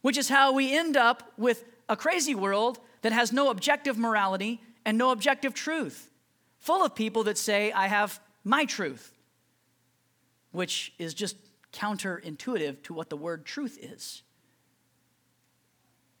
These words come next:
Stardust cannot offend other stardust.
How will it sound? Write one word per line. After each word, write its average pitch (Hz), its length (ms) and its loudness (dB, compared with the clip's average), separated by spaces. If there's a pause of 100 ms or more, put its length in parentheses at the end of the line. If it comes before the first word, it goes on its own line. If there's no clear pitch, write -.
(1040)
Stardust 202 960 -2 (1080)
cannot 180 440 0
offend 151 640 -4 (580)
other 143 240 -6
stardust. - 800 -10